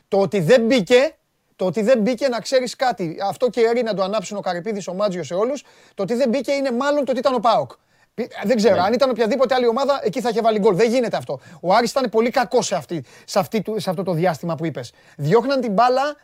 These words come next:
Speaker 1: σ-, κουκουρούκου, και την ξανά παίρναν οι παίκτες του παοκ εύκολα, έξω από τη μεγάλη περιοχή,
Speaker 2: Ναι.
Speaker 1: ξανά,
Speaker 2: Λες και
Speaker 1: ξανά.
Speaker 2: ήταν στο ενενήντα.
Speaker 1: Και ξανά και ξανά.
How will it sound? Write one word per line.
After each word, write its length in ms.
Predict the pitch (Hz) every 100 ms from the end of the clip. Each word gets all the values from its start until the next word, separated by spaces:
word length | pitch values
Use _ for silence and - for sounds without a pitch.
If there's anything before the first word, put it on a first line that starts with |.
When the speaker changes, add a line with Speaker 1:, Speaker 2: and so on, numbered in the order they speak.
| _ _ _ _ _
Speaker 1:
σ-, 160 | - - _
κουκουρούκου, 760 | 202 180 214 277 269 285 339 -
και 100 | 269
την 120 | 233
ξανά 260 | 226 262 320
παίρναν 220 | 311 277
οι 40 |
παίκτες 200 | 269 269
του 80 | 226
παοκ 180 | 330 370
εύκολα, 400 | 403 - 143 135 269
έξω 160 | -
από 100 | 233
τη 60 | 247
μεγάλη 180 | 294 233
περιοχή, 300 | 302 285 330
Speaker 2:
Ναι. 60 |
Speaker 1:
ξανά, 300 | - 240 294
Speaker 2:
Λες 20 |
και 60 | 151
Speaker 1:
ξανά. 220 | 151 247
Speaker 2:
ήταν 120 | 190
στο 140 | 170 160
ενενήντα. 280 | 156 156 247
Speaker 1:
Και 60 |
ξανά 380 | - 208 208 277
και 100 | 277
ξανά. 460 | - 269 262 135